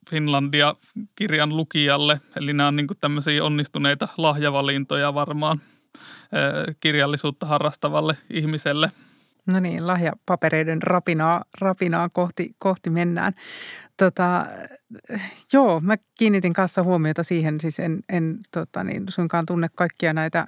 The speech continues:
Speaker 2: näitä ehdokaslistalla olevia kirjailijoita tai heidän, heidän juuri nyt ajankohtaisia teoksia, mutta, mutta tosiaan aika jo ihan näiden s-, tota, raadin kuvailujenkin perusteella kuulosti, kuulosti tämmöiseltä niin kuin enemmän,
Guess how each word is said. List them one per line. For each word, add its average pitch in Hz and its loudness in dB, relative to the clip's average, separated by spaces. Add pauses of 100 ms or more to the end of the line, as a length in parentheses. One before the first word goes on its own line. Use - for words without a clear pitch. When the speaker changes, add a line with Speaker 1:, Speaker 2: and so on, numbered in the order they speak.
Speaker 2:
näitä 165 -2
ehdokaslistalla 170 -2
olevia 170 -2
kirjailijoita 170 -2
tai 175 -2
heidän, 175 -2
heidän 175 -2
juuri 175 -2
nyt 185 2 (140)
ajankohtaisia 175 0
teoksia, 175 -2
mutta, 180 -4 (720)
mutta 175 0
tosiaan 170 0
aika 170 0 (160)
jo 180 -2
ihan 175 2
näiden 170 0 (100)
s-, - -12 (280)
tota, 196 -4 (120)
raadin 175 0
kuvailujenkin 165 0
perusteella 170 -2
kuulosti, 175 -4 (100)
kuulosti 185 -4
tämmöiseltä 175 -4
niin 185 -6
kuin - -8
enemmän, 170 0